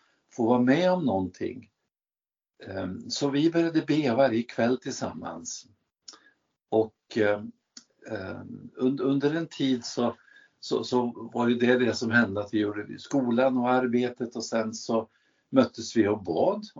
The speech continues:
och, och det i samband då med en kvällsbön som alltid var på skolan. Eh, under tiden så kommer en gammal elev som hade slutat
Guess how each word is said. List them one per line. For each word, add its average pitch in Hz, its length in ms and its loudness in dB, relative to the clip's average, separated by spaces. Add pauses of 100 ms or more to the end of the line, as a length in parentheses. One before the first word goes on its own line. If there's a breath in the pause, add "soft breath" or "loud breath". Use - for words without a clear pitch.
(160)
och, 120 300 -4
och 117 120 -4
det 113 260 2
i 113 120 -6
samband 110 540 2
då 101 140 -2
med 104 160 -6
en 101 140 -8
kvällsbön 107 640 0
som 101 200 -8
alltid 92 260 -8
var 92 140 -2
på - 120 -14
skolan. - 520 -14 (960 soft breath)
Eh, 143 200 -10
under 214 280 4
tiden 175 560 -2
så 120 380 -4 (180)
kommer 127 600 4 (320)
en 117 180 0
gammal 135 420 0
elev 127 300 2
som 104 200 -8
hade 104 120 -6
slutat 110 580 0